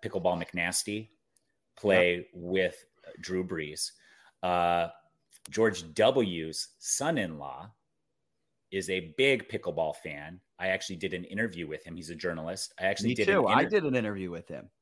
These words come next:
Speaker 1: For Vanity Fair?
Speaker 2: Yeah.
Speaker 1: Yeah, which is coming out in November. I
Speaker 2: And I
Speaker 1: emailed
Speaker 2: didn't
Speaker 1: him.
Speaker 2: know who he was during the interview.
Speaker 1: I didn't either.
Speaker 2: And,
Speaker 1: I
Speaker 2: uh, he goes, he goes, "Yeah, you know, my family, like, they're,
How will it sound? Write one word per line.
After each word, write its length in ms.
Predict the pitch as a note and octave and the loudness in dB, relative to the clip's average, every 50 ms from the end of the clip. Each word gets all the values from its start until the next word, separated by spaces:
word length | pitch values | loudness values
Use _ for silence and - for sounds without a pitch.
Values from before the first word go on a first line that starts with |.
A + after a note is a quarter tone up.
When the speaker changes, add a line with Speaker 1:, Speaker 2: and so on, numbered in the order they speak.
| _ - | _ 2
Speaker 1:
For 100 | C3 - | 4 6
Vanity 360 | - A2 A2+ A#2 A#2+ A#2+ B2 | 6 6 6 6 4 0 0
Fair? 420 | - - B2+ B2+ D3 F3+ G3 - - _ _ _ _ | 0 2 4 4 4 2 0 -4 -14 _ _ _ _
Speaker 2:
Yeah. 380 | - A#2+ C#3+ D#3+ B2 G#2 A#2 - - _ _ | 0 4 6 6 6 4 0 -4 -6 _ _
Speaker 1:
Yeah, 400 | - G#2+ D3+ G#3 A#3 C3+ F#2 D#2 - _ _ _ _ _ _ | 0 4 6 6 6 4 2 -2 -6 _ _ _ _ _ _
which 200 | _ G#2+ A2+ - | _ -6 -2 -2
is 100 | A2+ - | -4 -2
coming 280 | - - A#2 A#2 A2+ A2 | 0 0 2 2 4 4
out 120 | A2 G#2 | 4 2
in 80 | G#2 G2 | 2 0
November. 640 | F#2+ F#2 F2+ D#2 F2 E2+ D#2+ D#2 E2 E2+ G2 G2+ - _ _ _ _ _ _ _ | 0 -2 -2 0 -2 -2 -2 -2 -2 -2 -2 -4 -10 _ _ _ _ _ _ _
I 180 | _ G2+ G#2 G2 | _ 4 4 4
Speaker 2:
And 200 | G2+ G2+ G#2+ A2+ | 4 4 4 6
I 120 | A#2 B2+ | 6 8
Speaker 1:
emailed 20 | C#3 | 8
Speaker 2:
didn't 160 | D3 D3+ - | 8 6 6
Speaker 1:
him. 60 | - B2 | 6 8
Speaker 2:
know 180 | B2+ B2+ C3+ | 8 8 8
who 180 | B2+ C3+ C#3+ C3+ | 6 4 4 6
he 100 | B2 G#2+ | 6 4
was 500 | F2+ F#2+ F#2+ G2 G#2+ A2 A2+ - - - _ - | 4 2 0 0 0 -2 -4 -8 -12 -14 _ -10
during 300 | F#2 G#2 G#2 G2+ G2 F#2 | -6 -2 -2 0 0 -2
the 100 | F2+ E2+ | -2 -4
interview. 300 | E2+ E2+ F2 F#2 A2 A#2 | -4 -4 -2 0 2 6
Speaker 1:
I 140 | A#2+ A#2 C#3 | 8 8 8
didn't 320 | - D3 B2+ G#2+ G#2 F#2 | 8 6 2 2 0 -2
either. 340 | A#2 D#3 F3+ D#3+ E2+ C#2 - - _ _ _ _ _ _ _ _ _ _ _ - - _ - | -2 0 0 0 -2 -2 -6 -14 _ _ _ _ _ _ _ _ _ _ _ -20 -16 _ -4
Speaker 2:
And, 340 | A2 A2 G#2+ A2 A#2+ A#2 F#2+ | -4 -2 4 4 4 4 4
Speaker 1:
I 20 | |
Speaker 2:
uh, 120 | F2+ F#2+ - - | -2 -4 -6 -4
he 160 | - D#3 D3 | -2 -2 2
goes, 300 | C3 C3 B2 A#2 A2 - | 4 4 4 4 2 -2
he 120 | - - C3 | -6 -2 0
goes, 180 | C#3+ C#3 B2+ | 0 0 0
"Yeah, 260 | C#3+ E3+ F3+ E3 D#3+ | 0 2 2 4 4
you 200 | D#3 D3 A#2+ C3+ | 2 0 0 -2
know, 80 | C#3 C#3 | 0 0
my 140 | C#3 C3+ B2 | 0 -2 -4
family, 600 | A#2 - C3 B2+ B2+ B2 B2 B2 B2 B2 A#2+ A#2+ | -4 -4 -4 -2 0 0 0 0 0 0 0 0
like, 220 | A#2 A2 G#2+ G#2 | 0 -2 -2 -2
they're, 200 | _ G#2+ G#2 G2+ | _ -6 -6 -6